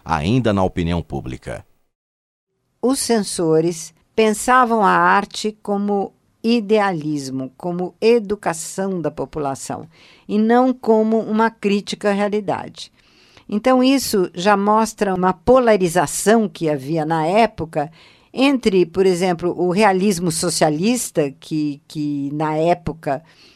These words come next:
Speaker 2: ah, era muito difundido numa crítica à sociedade, né? Ah, e uma arte idealizada que era defendida justamente pelos liberais.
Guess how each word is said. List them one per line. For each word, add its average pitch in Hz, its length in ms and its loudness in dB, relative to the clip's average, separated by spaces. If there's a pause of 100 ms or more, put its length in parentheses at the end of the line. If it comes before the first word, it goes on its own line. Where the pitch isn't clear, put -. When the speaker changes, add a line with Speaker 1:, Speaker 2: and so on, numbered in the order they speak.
(200)
Speaker 2:
ah, 147 380 -4
era 165 220 0
muito 220 320 2
difundido 160 1200 -2
numa 160 300 -2 (180)
crítica 165 800 0 (380)
à 160 120 2
sociedade, 170 920 0
né? 220 300 -2 (420)
Ah, 190 560 2
e 277 440 4 (760)
uma 226 300 2
arte 233 640 4
idealizada 202 1400 2
que 190 280 -4
era 196 280 2
defendida 190 800 0
justamente 185 960 -4 (300)
pelos 185 720 2
liberais. 185 960 0